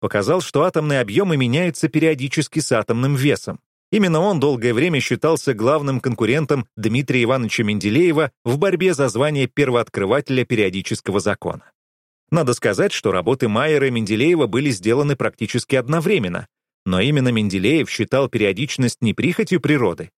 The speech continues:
а фундаментальным законом. Он использовал его для предсказания новых химических элементов. Дело в том, что в той таблице, которую Менделеев выстроил по закону периодической зависимости,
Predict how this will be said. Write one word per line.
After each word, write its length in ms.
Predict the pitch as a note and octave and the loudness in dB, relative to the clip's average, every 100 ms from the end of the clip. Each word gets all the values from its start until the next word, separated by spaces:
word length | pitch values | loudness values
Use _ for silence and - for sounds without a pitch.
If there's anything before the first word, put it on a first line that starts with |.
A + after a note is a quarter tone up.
| _ - | _ -6
а 80 | C#3+ | -2
фундаментальным 920 | F3+ D3+ C#3+ C3+ A#2 C3+ C#3+ C3 B2 | 0 0 0 0 0 0 0 0 0
законом. 560 | A2+ A2+ G2+ E2 - - _ _ _ _ - | -2 -2 -6 -8 -12 -20 _ _ _ _ -2
Он 180 | G#3 E3+ | 0 0
использовал 520 | - F#3+ F3 C#3+ D3 | 2 2 2 2 2
его 260 | A#2+ C3+ | 2 2
для 140 | C3+ A#2+ | 0 0
предсказания 680 | B2 B2 - A2+ C#3+ C3+ | -2 -4 -2 0 0 0
новых 320 | A#2+ C3+ A#2 A#2 | 0 2 0 -2
химических 600 | A#2 A2 - - A#2 C#3+ | -2 -2 -2 -4 -2 0
элементов. 540 | D#3+ C3+ D#2+ - - _ _ _ _ | 0 0 -4 -14 -20 _ _ _ _
Дело 220 | G#2 G#2 | 0 0
в 80 | F2 | 2
том, 180 | D#3+ F#3+ | 0 0
что 340 | - F2+ D#2 - | 0 -4 -4 -8
в 100 | - | -10
той 160 | - C#3+ | 0 0
таблице, 460 | A#2 A#2 C3+ - A2 | 0 0 -2 -2 -2
которую 320 | A#2 C3 A2 | 0 0 0
Менделеев 460 | A2+ A2 B2 G2 | 0 0 2 0
выстроил 440 | A2+ B2+ - A2 G#2+ | 0 -2 0 0 0
по 100 | B2+ | 0
закону 440 | A2 B2+ G#2+ F2+ | 0 0 0 -2
периодической 640 | G#2 A2+ G2 F#2 G#2 - G2 | 0 0 0 -4 -8 -6 -2
зависимости, 760 | F#2 G#2 F#3 C#3 G2 - F#2 | 0 0 0 -2 -2 -4 -8